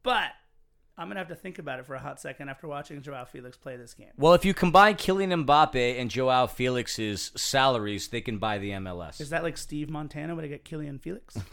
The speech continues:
Speaker 2: <laughs>
Speaker 1: <laughs> I like
Speaker 2: A-,
Speaker 1: it.
Speaker 2: and by the way, Jonathan, the fact that you could build rockets, bro, let's talk. I can sell snow to Eskimos. You and I, you know, Lords of War, we can make some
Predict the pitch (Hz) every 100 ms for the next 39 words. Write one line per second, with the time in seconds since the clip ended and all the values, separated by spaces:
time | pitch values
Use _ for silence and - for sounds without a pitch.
0 | 143 180 160 165 - - - - - -
1 | - - - - - - 208 190 202 170
2 | 165 185 175 220 214 175 185 208 202 170
3 | - 226 240 - 208 143 160 123 127 139
4 | 190 - - 170 147 180 - - - 156
5 | 113 - 127 - 160 - 160 131 - -
6 | 151 151 139 85 135 - 127 110 90 -
7 | 160 160 151 165 170 165 143 131 156 139
8 | 131 123 139 175 170 160 151 160 - 143